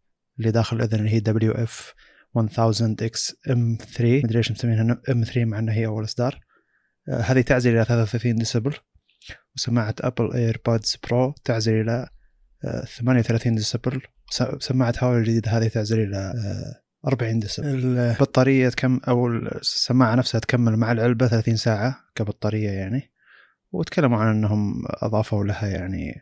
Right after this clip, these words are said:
تحسين للصوت وكذا. هذه أشياء غير قابلة للقياس يعني، فإحنا تكلمنا عن أشياء قابلة للقياس علشان تعرف بالضبط كم، آه،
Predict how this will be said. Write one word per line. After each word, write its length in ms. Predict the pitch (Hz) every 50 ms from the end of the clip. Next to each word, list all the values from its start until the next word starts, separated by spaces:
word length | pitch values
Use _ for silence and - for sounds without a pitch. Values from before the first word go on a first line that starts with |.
| _ _ _ _ _ _ _ _
تحسين 320 | - 117 - - - 113 101
للصوت 500 | 101 107 - - - 113 107 104 - 113
وكذا. 300 | - - 107 101 110 113
هذه 200 | 135 123 117 110
أشياء 280 | - - 120 107 - - -
غير 100 | 110 -
قابلة 240 | - - 107 104 98
للقياس 420 | 98 - 95 92 - - - -
يعني، 240 | 95 92 - 107 -
فإحنا 360 | - - 123 123 - 120 117
تكلمنا 340 | - - 127 120 120 117 107
عن 60 | 104
أشياء 220 | 107 - - 113
قابلة 280 | 107 - 110 107 107 104
للقياس 540 | 101 - - 101 98 117 127 - - _ _ _ _ _ _ _ _ _ _ _ _ _
علشان 280 | - 110 - - 117 110
تعرف 300 | - 113 104 107 - - -
بالضبط 320 | 113 - - 117 113 - -
كم، 340 | - 123 110 107 101 98
آه، 140 | - - -